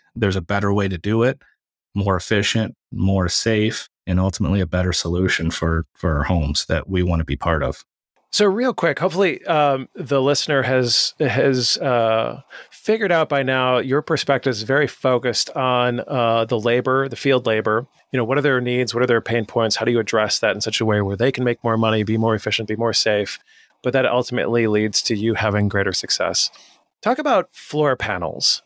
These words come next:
Speaker 2: Um, that's a, a product that is not very widely, uh, distributed, uh, in the country, but that's something that you're looking into. What, how do floor panels fit into that mentality?
Speaker 1: So, yes, I mean, everything we do, um,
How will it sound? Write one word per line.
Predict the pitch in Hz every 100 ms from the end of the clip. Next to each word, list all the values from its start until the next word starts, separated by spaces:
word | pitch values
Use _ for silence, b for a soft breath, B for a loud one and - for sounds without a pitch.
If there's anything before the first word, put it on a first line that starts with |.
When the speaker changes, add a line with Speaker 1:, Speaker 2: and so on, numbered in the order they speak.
| -
Speaker 2:
Um, | 143 135 123 123 -
that's | 156 180 240
a, | 214 156
a | -
product | - 160 160 160
that | 135
is | 117
not | 123 135
very | 135 139 139 131
widely, | 110 110 120 123 127 120 123 127 -
uh, | 120 110
distributed, | 104 107 - 117 117 110 110 120 - _ _
uh, | 131 110 110
in | 123
the | 113
country, | - 107 - 110 160 -
but | 131 127 - _
that's | 160 151
something | 170 160 147
that | 123
you're | 139
looking | 135 127 120
into. | 117 110 123 113 113 120 -
What, | 143 165 - _ _
how | - 208
do | 226
floor | - - 151 147
panels | 127 120 113 -
fit | - 127
into | 120 107
that | 98 92
mentality? | 110 95 92 87 85 107 127 _ _ _ _ _
Speaker 1:
So, | - 151 135 131 -
yes, | 131 139 104 113
I |
mean, | 110
everything | 131 160 156 135 120
we | 123
do, | 107 107 104 104 - -
um, | 101 95 92 101